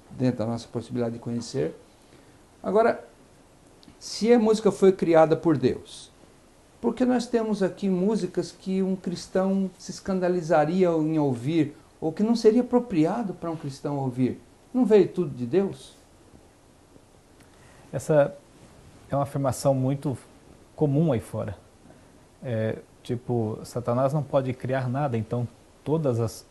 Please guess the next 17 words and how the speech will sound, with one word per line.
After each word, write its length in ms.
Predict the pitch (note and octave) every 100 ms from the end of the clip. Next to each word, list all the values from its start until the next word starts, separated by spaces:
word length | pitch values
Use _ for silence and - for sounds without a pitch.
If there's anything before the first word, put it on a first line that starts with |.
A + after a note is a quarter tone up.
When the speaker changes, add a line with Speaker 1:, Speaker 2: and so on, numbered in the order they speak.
| - -
Speaker 2:
todas 340 | C#3 C3 A#2+ A2
as 160 | G2
músicas, 560 | A#2+ C3 C3 A#2 - A2+ -
todos 280 | D3+ D3 B2+
os 160 | B2
estilos 520 | A#2+ - - D3 D3 A#2+
musicais 460 | A#2 A2+ - A#2+
foram 220 | - C#3
criados 580 | D3 C3 B2+ C#3 D#3+ - - - - - _
por 160 | B3 A#3+
Deus. 420 | D3+ D#3 A2+ - - _ _ - - - - _ -
Então 220 | B2+ B2+
tudo 220 | A#2 F3+
seria 260 | F#3 E3 D3
aceitável. 600 | - B2 A#2 G2+ F#2 - - - - - _ - - _ _ - -
É, 480 | B2 A#2 A2+ A2+ -
é, 320 | B2+ A#2+ A2+